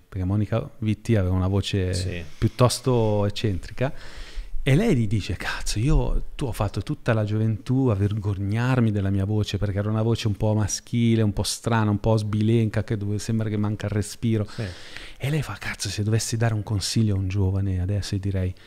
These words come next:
Speaker 1: prendi il tuo miglior difetto, il tuo peggior difetto, scusa, e sappi che quello diventerà la tua più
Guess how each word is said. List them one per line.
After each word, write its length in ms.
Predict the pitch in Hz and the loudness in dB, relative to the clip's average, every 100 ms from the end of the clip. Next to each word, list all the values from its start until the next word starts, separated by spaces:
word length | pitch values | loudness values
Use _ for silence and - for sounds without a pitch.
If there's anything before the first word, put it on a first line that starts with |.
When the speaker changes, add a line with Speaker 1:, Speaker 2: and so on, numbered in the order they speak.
| - - | -20 0
Speaker 1:
prendi 520 | - 135 196 233 214 | 2 4 6 6 6
il 160 | 165 - | 4 2
tuo 180 | 156 156 | 8 8
miglior 400 | 139 123 127 117 | 10 8 8 6
difetto, 720 | 113 - 98 85 - - 95 | 2 0 -2 -4 -4 -2 -2
il 120 | - | 2
tuo 120 | - 151 | 6 6
peggior 420 | 147 117 160 127 | 6 8 8 8
difetto, 480 | 110 - 95 - - | 4 2 -2 -2 -8
scusa, 300 | - 110 131 - - - - - - | -2 0 0 -2 -14 -14 -14 -10 0
e 100 | 123 | 2
sappi 640 | - 147 165 - - 190 - | 4 4 4 0 -2 -2 0
che 180 | 120 - | 0 2
quello 380 | - 123 151 147 | 4 4 6 4
diventerà 460 | 117 104 110 113 | 4 2 2 2
la 120 | 113 101 | 2 0
tua 200 | - 101 | -2 -2
più 260 | - 117 | 0 -2